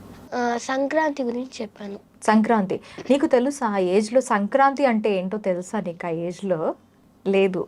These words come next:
Speaker 2: నేర్చుకుని సంక్రాంతి అంటే ఏంటో నేర్చుకొని చెప్పావా?
Speaker 1: అవును.
Speaker 2: హ?
Speaker 1: అవును.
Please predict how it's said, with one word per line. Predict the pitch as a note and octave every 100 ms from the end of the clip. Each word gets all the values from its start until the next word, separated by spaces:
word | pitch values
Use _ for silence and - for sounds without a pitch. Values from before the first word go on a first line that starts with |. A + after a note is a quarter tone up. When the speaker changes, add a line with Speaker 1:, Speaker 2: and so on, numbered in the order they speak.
| -
Speaker 2:
నేర్చుకుని | G#3+ A3 A#3 - B3+ A#3+ E4+
సంక్రాంతి | C4 G#3+ G#3+ A3 G#3+
అంటే | G#3 F#3+
ఏంటో | G3+ G3 G3
నేర్చుకొని | G3 F#3 F3+ - A3+ B3+
చెప్పావా? | G3+ F3+ D#3 - F#3+
Speaker 1:
అవును. | F#4 A#3 A3+ A3+ _ _ - D4
Speaker 2:
హ? | D#5 - _ _ -
Speaker 1:
అవును. | A#3+ A3+ G#3+